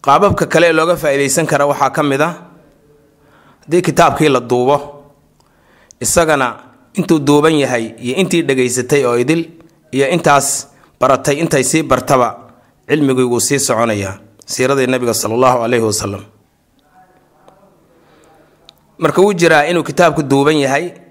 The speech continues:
oo dad badan ay ka faa'iidaysteen way jiraan. Laakiin markii la duubayay kitaabka, waxaa laga duubayay uun kitaabka oo soconaya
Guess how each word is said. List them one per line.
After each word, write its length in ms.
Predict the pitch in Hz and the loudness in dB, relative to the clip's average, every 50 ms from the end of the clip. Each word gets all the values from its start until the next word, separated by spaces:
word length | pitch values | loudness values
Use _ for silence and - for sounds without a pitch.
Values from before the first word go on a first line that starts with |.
| - | -8
oo 100 | 110 120 | -6 -2
dad 160 | 123 147 156 151 | 0 0 0 2
badan 240 | 139 135 131 120 | 2 0 0 0
ay 100 | 120 123 | -2 -2
ka 120 | 127 165 147 | -2 -2 -2
faa'iidaysteen 540 | - 143 123 117 120 120 113 - 135 131 131 | 0 0 0 0 -2 -2 -2 -2 -2 0 0
way 120 | 131 127 | 0 -2
jiraan. 380 | 120 117 120 120 131 160 170 156 - - - _ _ _ _ _ _ _ _ _ _ _ _ _ _ _ _ _ _ _ _ _ _ _ _ _ _ _ _ _ _ _ _ _ _ _ _ _ _ _ _ _ _ _ _ - | -2 -2 0 0 0 -2 -4 -8 -14 -20 -20 _ _ _ _ _ _ _ _ _ _ _ _ _ _ _ _ _ _ _ _ _ _ _ _ _ _ _ _ _ _ _ _ _ _ _ _ _ _ _ _ _ _ _ _ -6
Laakiin 640 | 139 139 139 139 139 - 175 175 185 185 - - - | -2 0 0 0 0 0 -2 0 0 -2 -6 -8 -4
markii 260 | - 170 175 - 180 165 | 0 0 0 2 2 2
la 100 | 143 139 | 2 2
duubayay 520 | 143 147 175 180 165 147 139 135 127 123 117 92 - - | 2 4 2 4 4 2 2 2 -2 -2 -4 -8 -14 -18
kitaabka, 500 | - - - - 151 135 120 - - 123 135 160 - - - - _ _ _ _ _ _ _ _ _ _ _ _ _ _ _ _ _ _ _ _ - | -18 -8 0 2 2 2 2 0 0 0 0 0 -4 -14 -20 -20 _ _ _ _ _ _ _ _ _ _ _ _ _ _ _ _ _ _ _ _ -8
waxaa 220 | - 139 139 147 | -4 0 0 2
laga 200 | 147 147 151 175 | 2 2 2 2
duubayay 580 | 175 151 160 160 160 147 139 131 131 127 123 120 | 2 0 0 0 2 0 0 0 0 0 -2 -2
uun 180 | 110 117 117 110 | -4 -4 -4 -4
kitaabka 400 | - - 175 156 151 147 - 143 | -2 0 2 2 2 2 0 -2
oo 100 | 123 120 | -2 -2
soconaya 580 | - - 117 113 139 147 139 135 139 160 165 | -2 -2 0 0 2 2 2 0 0 -2 -2